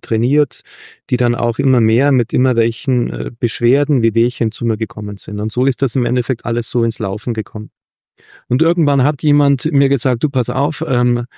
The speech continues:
das, was du da machst, das, da musst du dich mal in, in eine, eine Klinik bewegen, ähm, die arbeiten genauso wie du. Die wenden das Krafttraining an, und zwar nicht in homöopathischen Dosen, sondern eben in, in einer gewissen Intensität,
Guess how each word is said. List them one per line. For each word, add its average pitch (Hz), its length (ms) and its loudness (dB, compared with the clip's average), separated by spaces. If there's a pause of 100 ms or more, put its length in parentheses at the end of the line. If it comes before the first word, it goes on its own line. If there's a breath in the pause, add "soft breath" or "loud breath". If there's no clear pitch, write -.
(180 soft breath)
das, 131 160 -2
was 135 140 2
du 139 100 -4
da 120 120 0
machst, 139 580 -2
das, - 320 -2 (100)
da 120 120 0
musst 131 240 0
du 143 60 0
dich 120 180 -6
mal 123 320 0
in, 120 320 -4
in 120 120 -4
eine, 117 320 0
eine 113 180 -2
Klinik 175 380 2
bewegen, 147 520 2 (480 loud breath)
ähm, 117 400 2
die 135 160 2
arbeiten 123 400 0
genauso 123 460 2
wie 120 80 2
du. 104 280 -6 (140)
Die 117 80 -4
wenden 117 280 0
das 113 160 -2
Krafttraining 156 600 0
an, 147 340 0
und 120 180 -6
zwar 117 180 -2
nicht 127 260 -2
in 117 260 0 (120)
homöopathischen 123 840 -2
Dosen, 156 460 0 (460 loud breath)
sondern 120 340 0
eben 120 320 0
in, 113 360 0
in 107 460 -4
einer - 460 -6
gewissen 113 360 -2
Intensität, 120 800 -2